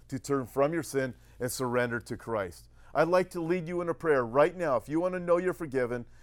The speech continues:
if you want to know that when you die you're going to heaven, pray this with me. Dear Lord Jesus, I admit that I'm a sinner, uh, but I want to be forgiven.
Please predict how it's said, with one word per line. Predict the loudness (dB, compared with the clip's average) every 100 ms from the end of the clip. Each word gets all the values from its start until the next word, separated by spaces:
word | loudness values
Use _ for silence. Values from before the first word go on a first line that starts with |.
| -10
if | -8 -2
you | 2
want | 2 4
to |
know | 4
that | 6 2
when | 2 -2
you | 0
die | 4 4
you're | 2
going | 2 2 2
to |
heaven, | 0 0 0 -10 _ -14
pray | 0 2
this | 2 -2 -6
with | -8 -8
me. | -12 -14 -16 -20 -20 -18 -8
Dear | 6 6
Lord | 8 4 0
Jesus, | 0 -4 -2 -4 -6 -14 -20 -18 0
I | 0
admit | 2 4 4
that | 4
I'm | 2 2
a | -2
sinner, | 0 0 0 -2 -4 -16 -20 -14
uh, | -4 0
but | 4 6
I | 8
want | 8 6
to | 2
be | -4 -4
forgiven. | -4 -2 0 0 -6